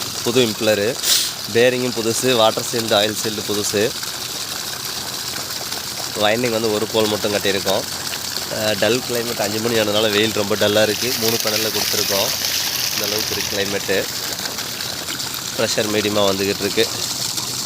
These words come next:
ஒர்க் கம்ப்ளீட் ஆயிடுச்சு. ஆ, இதுக்கான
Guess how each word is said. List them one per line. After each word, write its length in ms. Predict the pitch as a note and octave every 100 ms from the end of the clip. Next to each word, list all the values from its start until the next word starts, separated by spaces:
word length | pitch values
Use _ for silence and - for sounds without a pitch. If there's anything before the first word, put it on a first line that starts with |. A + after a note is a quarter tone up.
| - - - - - - - - - - - - - - - - - - - - -
ஒர்க் 240 | G#2+ G#2 A2+
கம்ப்ளீட் 360 | G#2 A2+ A2
ஆயிடுச்சு. 520 | G#2 G2+ F#2+ - G2+ - - - - - - - - - - - - - - - - - - - - - - - - G#2
ஆ, 200 | G2+ G2+
இதுக்கான 460 | G#2 A2+ - A2+